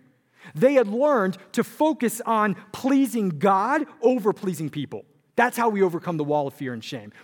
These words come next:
We have to prioritize pleasing God over pleasing people. Think of what Jesus says in Matthew chapter ten, verses twenty-six through twenty-eight.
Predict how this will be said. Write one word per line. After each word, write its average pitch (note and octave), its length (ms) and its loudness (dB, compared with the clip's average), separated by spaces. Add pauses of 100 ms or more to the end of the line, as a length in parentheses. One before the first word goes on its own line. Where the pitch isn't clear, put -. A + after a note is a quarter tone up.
We F3+ 120 -4
have G#3 240 0
to A#3+ 80 -6
prioritize G3+ 760 0
pleasing F#3+ 460 -6
God D3 360 -2 (180)
over D3+ 380 -2 (200)
pleasing C3+ 600 -6 (560)
people. F2+ 400 -20 (1080)
Think G3 160 -2
of D#3 100 -4
what E3 260 -2
Jesus D#3+ 340 -8
says D3+ 240 -4
in C#3+ 100 -6
Matthew D3 420 -6
chapter C#3+ 440 -8
ten, D3+ 360 -8
verses C3+ 540 -8 (260)
twenty-six E3 1700 -6 (260)
through E3+ 180 -8
twenty-eight. D3+ 1080 -8